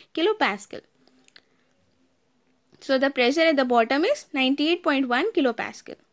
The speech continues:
Next, coming to the next problem, a simple U tube manometer is installed across an orifice meter. The manometer is filled with mercury, which has the specific gravity thirteen point six, and the liquid above mercury is carbon tetrachloride,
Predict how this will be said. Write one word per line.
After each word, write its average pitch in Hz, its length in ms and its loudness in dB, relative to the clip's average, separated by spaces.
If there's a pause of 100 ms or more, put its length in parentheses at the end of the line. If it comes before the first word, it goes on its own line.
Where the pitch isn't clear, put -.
(460)
Next, - 200 -10
coming 349 320 -2
to 453 100 6
the 349 100 2
next 269 280 -2
problem, 233 400 0
a 277 100 0
simple 294 320 -2
U 339 180 2
tube 269 180 -2
manometer 233 520 -2
is 254 200 0
installed 247 460 -2
across 233 380 0
an 262 240 -2
orifice 254 540 -2
meter. 214 340 -6 (680)
The 247 120 0
manometer 247 760 0
is 320 180 -2
filled 339 340 2
with 277 160 -2
mercury, 233 640 -2 (180)
which 277 200 -6
has 254 280 0
the 285 100 -2
specific 302 480 -4
gravity 226 640 -2
thirteen 247 360 -2
point 247 240 -4
six, - 320 -10 (400)
and 226 220 2
the 226 100 0
liquid 254 340 -2
above 277 480 2
mercury 240 480 -2
is 339 160 -4
carbon 302 420 0
tetrachloride, 220 720 -4